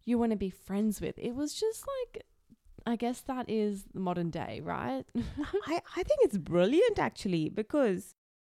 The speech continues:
Speaker 2: you can choose how close or how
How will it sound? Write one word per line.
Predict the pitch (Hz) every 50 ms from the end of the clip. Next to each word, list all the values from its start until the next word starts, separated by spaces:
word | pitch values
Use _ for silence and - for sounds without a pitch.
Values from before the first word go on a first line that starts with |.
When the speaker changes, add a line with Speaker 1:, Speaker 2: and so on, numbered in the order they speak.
| _ - - - - -
Speaker 2:
you | 208 214 208
can | - 247 240 247 - - _ _ _ -
choose | - - - 262 240 226 208 185 170 170 208 240 262 - - - - _ _ _ _ _ _ _ _ _
how | - - - 233 233 254 285 330 359 - -
close | - - 285 277 269 240 202 175 165 165 175 - -
or | - 185 180
how | 175 175 - - - 208 214 226 240 247